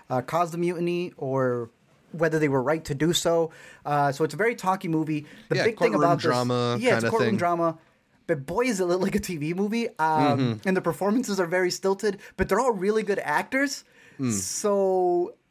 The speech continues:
Speaker 1: it's one of those where it's like, yes, it's its final movie, but I don't think this would have done good in theaters. This
Speaker 2: Yeah.
Speaker 1: definitely needed to be at home. Um, I'm very curious to see the other ones because, look, I did not realize that the Mutinyverse was this big. So, uh, I have not done my due dil-,
Speaker 2: <laughs>
Speaker 1: due dil-,
Speaker 2: Yeah,
Speaker 1: due
Speaker 2: and
Speaker 1: diligence there, but I'd be curious to see a better version of this.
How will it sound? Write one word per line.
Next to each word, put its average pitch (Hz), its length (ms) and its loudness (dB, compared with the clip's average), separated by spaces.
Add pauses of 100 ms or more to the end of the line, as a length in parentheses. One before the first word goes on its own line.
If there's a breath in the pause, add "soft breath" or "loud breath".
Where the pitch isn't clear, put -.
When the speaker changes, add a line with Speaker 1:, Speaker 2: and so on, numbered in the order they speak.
(160)
Speaker 1:
it's - 220 -2
one 240 120 2
of 240 100 2
those 226 240 0
where 208 100 2
it's 196 120 -2
like, 170 160 0
yes, 185 240 0
it's 196 120 -4
its 202 120 -6
final 190 240 2
movie, 185 300 0
but 165 160 0
I 160 80 2
don't 165 180 0
think 165 140 -4
this 160 120 -2
would 180 100 0
have 165 80 0
done 170 160 2
good 240 120 0
in 190 140 -2
theaters. 156 440 0 (220 loud breath)
This 202 140 0
Speaker 2:
Yeah. 190 60 2
Speaker 1:
definitely 190 320 0
needed 175 200 -2
to 160 80 -8
be 156 160 -2
at 143 80 0
home. 135 320 -4 (300 loud breath)
Um, 135 560 -2 (300)
I'm 170 120 0
very 233 220 2
curious 220 300 -2
to - 60 -12
see 208 100 -4
the 180 160 0
other 185 120 0
ones 196 140 -2
because, 156 280 -2
look, 139 220 -2
I 135 120 0
did 147 140 -4
not 156 140 0
realize 147 380 0
that 131 120 -8
the 127 60 -12
Mutinyverse 131 640 -4 (260 soft breath)
was 143 180 -2
this 135 140 -2
big. 143 280 2 (440 soft breath)
So, 123 600 0
uh, 123 280 -4
I 139 80 0
have 143 100 2
not 143 160 4
done 147 140 2
my 139 100 4
due 143 140 -2
dil-, 143 220 -2
Speaker 2:
<laughs> 139 180 -12
Speaker 1:
due 160 100 -2
dil-, 156 340 -2
Speaker 2:
Yeah, 180 140 -4
Speaker 1:
due 202 100 2
Speaker 2:
and 131 140 0
Speaker 1:
diligence 185 380 0
there, 156 220 0
but 143 180 -2
I'd 135 100 0
be 139 80 -6
curious 143 300 0
to 131 80 -12
see 139 120 -4
a 135 40 -2
better 131 220 0
version 123 260 -2
of 110 60 -6
this. 110 260 -12